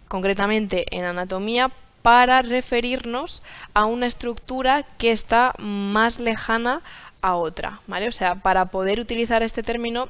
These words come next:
realmente primero vamos a necesitar una estructura de referencia y luego, pues, vamos a decir que esta se encuentra distal a la otra, por ejemplo. O,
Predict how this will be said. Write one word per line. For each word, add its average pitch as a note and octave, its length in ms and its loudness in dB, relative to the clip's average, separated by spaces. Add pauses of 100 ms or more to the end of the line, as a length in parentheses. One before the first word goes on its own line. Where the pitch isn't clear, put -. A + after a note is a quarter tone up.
(120)
realmente G3+ 440 -2
primero F#3 300 -4
vamos G3+ 180 -4
a G#3+ 60 -2
necesitar G#3 560 -2 (340)
una G3+ 180 -2
estructura G#3 760 0
de F3 480 2
referencia A3+ 760 -2 (460)
y B3 380 -2
luego, G#3+ 500 0
pues, F#3 240 -6
vamos G3+ 480 0
a G3+ 120 2
decir A3+ 500 0 (100)
que F#3+ 160 -2
esta G3+ 240 -2
se G#3 120 -2
encuentra G#3+ 580 -2 (280)
distal G3 640 2
a F3+ 120 0
la F3 120 0
otra, F3 300 -2
por F3 140 -8
ejemplo. F#3 480 -6 (420)
O, A3 320 4